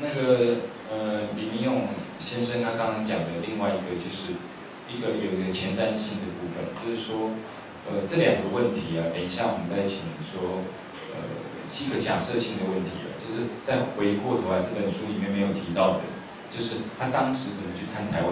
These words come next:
的经济。如果是他的介入的话，也可以成为台湾的经济顾问的时候，现在台湾会不会这么依赖中国？对，会不会有这样的情形？或者是在第二个阶段的时候，是说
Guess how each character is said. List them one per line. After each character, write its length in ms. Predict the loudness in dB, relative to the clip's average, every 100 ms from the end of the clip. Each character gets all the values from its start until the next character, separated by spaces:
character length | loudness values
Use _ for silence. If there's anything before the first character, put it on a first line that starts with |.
| 0
的 60 | -2
经 180 | -2 -4
济。 220 | -4 -4 4
如 180 | 6 8
果 80 |
是 300 | 6 4 2
他 400 | 2 4 4 2 -6 -10 -12 -10 -10 -6
的 100 | -2
介 300 | 2 6 6
入 160 | 6 4
的 160 | 2
话， 240 | 2 2 0 -6 -6
也 180 | 0 2
可 140 | 2
以 160 | 4 4
成 240 | 2 0
为 260 | 0 0 -2 0
台 160 | 4 6
湾 140 | 6
的 80 | 6
经 240 | 2 0 -2
济 160 | -2
顾 120 | 0 2
问 80 | 2
的 80 | 2
时 120 | 0
候， 80 | 0 -2 -4
现 160 | 0
在 140 | 2 4
台 160 | 4
湾 100 | 2
会 120 | 2
不 100 | 2
会 160 | 2 2 0 -6 -12 -12 -8
这 140 | -2
么 80 | 0 2
依 60 | 2
赖 160 | 2
中 80 | 2 0 -2
国？ 80 | -4 -6 -10 -10 -10 -8
对， 260 | -6 -4 -6 -4
会 80 | 0
不 80 | 2
会 80 | 2
有 80 |
这 80 | 0
样 80 | 0
的 60 | -2
情 160 | -4
形？ 160 | -6 -8 -10 -12 -4
或 180 | 6 8 8
者 80 |
是 240 | 6 4 4
在 240 | 4 4 2 6
第 160 | 8
二 80 | 8
个 80 | 4
阶 240 | 4 2
段 80 | 4
的 160 | 2 0
时 160 | 0
候， 80 | 0
是 160 | 0 -2
说 160 | -2